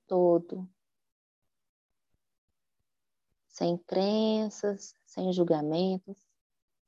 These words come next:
a sua alma limpa, sem o ego. Imagine agora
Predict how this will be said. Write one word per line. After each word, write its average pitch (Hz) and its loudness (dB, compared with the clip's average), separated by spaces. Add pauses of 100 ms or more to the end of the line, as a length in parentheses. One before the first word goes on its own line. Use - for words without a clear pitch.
a 254 -10
sua 269 -2
alma 254 2
limpa, 180 -2 (1120)
sem 214 0
o 202 6
ego. 165 6 (3500)
Imagine 240 2
agora 185 4